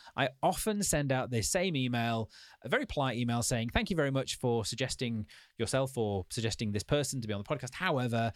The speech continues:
they're not quite a good fit, uh, but thank you very much, blah, blah, blah." Now, even though it was a very short email and I was being polite and it was the same thing I was writing generally over and over again, it would still take, you know, ten minutes out of my time to reply to each email.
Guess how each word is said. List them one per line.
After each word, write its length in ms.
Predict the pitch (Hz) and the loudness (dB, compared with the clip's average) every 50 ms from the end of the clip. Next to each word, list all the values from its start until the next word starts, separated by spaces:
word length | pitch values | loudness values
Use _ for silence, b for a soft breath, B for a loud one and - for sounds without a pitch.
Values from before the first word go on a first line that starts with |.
| B B B B B | B B B B B
they're 100 | - 120 | -2 0
not 180 | 135 185 - 135 | 2 0 0 0
quite 180 | - 131 107 104 | 0 -2 -2 -2
a 40 | |
good 180 | 101 110 104 - | -2 -4 -4 -2
fit, 460 | - - 135 131 - - - - - - | 0 0 0 0 0 -2 -2 -4 -4 -4
uh, 240 | - 113 110 110 110 | -4 -2 0 0 0
but 120 | 101 - - | -2 -2 -4
thank 180 | 120 117 - | -4 -6 -4
you 40 | 101 | -2
very 140 | 104 101 101 | 0 0 0
much, 180 | 101 90 - | 0 -2 -4
blah, 100 | - 90 | -4 -4
blah, 100 | 87 87 | -2 0
blah." 220 | 90 117 113 95 90 - B B B B B B B | 2 2 2 2 0 -4 B B B B B B B
Now, 200 | 156 147 143 - - | -2 -2 -2 -2 -2
even 260 | 233 247 233 208 190 | -2 0 0 2 2
though 100 | 175 170 | 2 2
it 60 | 143 | 2
was 120 | 143 139 | 2 0
a 40 | 139 | 0
very 140 | - - 156 | 0 0 0
short 240 | - - 156 - 117 | 2 2 0 0 0
email 400 | 117 113 110 107 107 104 104 104 | 0 0 0 0 -2 -2 -2 -2
and 100 | 98 95 | -2 -4
I 20 | |
was 80 | 101 - | -2 -2
being 160 | - 151 127 | 0 -2 0
polite 260 | - - 101 101 104 | 0 0 0 0 0
and 80 | 80 104 | -2 -2
it 40 | 113 | -4
was 100 | 113 117 | -2 -2
the 60 | 113 | 0
same 240 | - 180 165 175 143 | 2 2 2 0 0
thing 140 | 139 131 | 2 2
I 40 | 117 | 2
was 140 | 110 101 98 | 2 2 2
writing 380 | 104 101 101 - - 104 98 92 | 2 2 2 0 -2 -2 -4 -2
generally 420 | 104 101 98 113 113 107 107 101 | -4 -4 -4 -2 -2 0 2 2
over 160 | 98 101 95 | 2 2 2
and 80 | 92 92 | 0 0
over 120 | 90 90 | 0 0
again, 280 | 92 131 147 143 143 135 - B B B B B B B B | 2 2 2 2 0 -4 -8 B B B B B B B B
it 80 | 381 | 0
would 100 | 302 233 | 2 2
still 240 | - - 233 214 196 | 2 2 2 2 2
take, 320 | - 185 170 170 151 - | 2 2 2 2 0 -2
you 60 | 214 185 | -2 -2
know, 120 | 113 104 - | -2 0 2
ten 280 | - - - 151 147 147 | 2 2 2 2 0 2
minutes 260 | 139 131 123 110 - | 2 2 2 0 0
out 120 | 113 95 | -2 -2
of 60 | 110 107 | 0 0
my 140 | 107 110 | 0 0
time 300 | 104 - - 98 101 92 92 | 0 0 -2 -4 -4 -4 -6
to 100 | - 98 | -6 -6
reply 380 | 90 92 - - 85 87 85 | -8 -8 -6 -6 -6 -6 -6
to 120 | - - - - | -6 -8 -10 -10
each 380 | 98 87 - - - - - - - _ - | -10 -8 -6 -6 -6 -6 -8 -10 -6 _ 2
email. 360 | 233 214 139 95 - - - | 2 2 2 0 -2 -6 -12